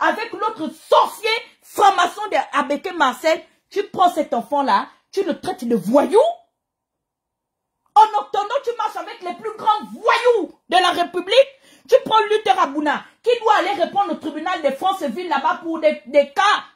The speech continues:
de viol sur mineur. Tu le bombardes, tout puissant trésorier P E. Du Gabon. L'un des plus fidèles adeptes de, Ba-, de, de, de médecins à Kombesi,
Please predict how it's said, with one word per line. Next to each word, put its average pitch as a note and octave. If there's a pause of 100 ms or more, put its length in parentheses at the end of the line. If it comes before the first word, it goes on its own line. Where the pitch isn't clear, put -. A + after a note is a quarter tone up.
(880)
de E4+
viol F#4+
sur G4
mineur. D#4 (220)
Tu G4+
le F#4+
bombardes, -
tout F#4+
puissant D#4+
trésorier C#4+
P C#4
E. E4+ (1800)
Du D4
Gabon. E4+ (1800)
L'un G#4 (120)
des -
plus A4+ (160)
fidèles F#4+
adeptes D#4
de, D#4+
Ba-, D#4
de, C#4+
de, D4+
de D#4
médecins D#4+
à -
Kombesi, D4+